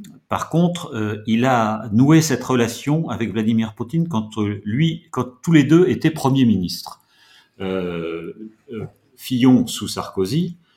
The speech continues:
euh, où il souffrait un petit peu, vous vous souvenez, face à l'hyper-président, et Poutine, euh, si j'ose dire, sous Medvedev, parce qu'il avait laissé la place à, à, à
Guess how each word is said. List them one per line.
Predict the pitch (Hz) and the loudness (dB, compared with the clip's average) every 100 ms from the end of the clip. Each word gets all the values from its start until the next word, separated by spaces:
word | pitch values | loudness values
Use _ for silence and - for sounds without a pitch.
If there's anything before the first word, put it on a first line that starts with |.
| _ - | _ -8
euh, | 95 92 90 85 85 90 - | -2 -2 -2 -2 -4 -6 -8
où | 85 | -8
il | |
souffrait | 85 101 - 101 | -8 -10 -6 -2
un | 90 | -2
petit | 87 104 | -4 -2
peu, | 151 165 | 2 2
vous | 131 | 0
vous | |
souvenez, | - 87 107 151 | -6 -2 0 0
face | 151 85 - | -2 -8 -8
à | |
l'hyper-président, | 87 92 95 - - 87 104 139 185 - _ _ _ | -6 -4 -6 -8 -10 -8 -4 -2 -4 -8 _ _ _
et | 123 123 | 0 0
Poutine, | 117 156 190 196 143 - | -2 0 2 2 0 -4
euh, | 104 101 92 92 85 | -4 0 0 0 -2
si | - - | -8 -6
j'ose | 92 98 | -4 -2
dire, | 131 131 | -2 -4
sous | - | -2
Medvedev, | 110 98 98 113 170 170 | 0 2 2 2 0 -2
parce | 92 - | -10 -10
qu'il | 92 | -6
avait | 92 95 | -2 -2
laissé | 101 107 | -2 -4
la | 98 | -6
place | - 113 - - | -4 -6 -8 -12
à, | 85 78 _ _ _ _ - | -12 -14 _ _ _ _ -12
à, | 90 82 | -8 -8
à | 85 90 87 85 82 | -10 -12 -14 -14 -18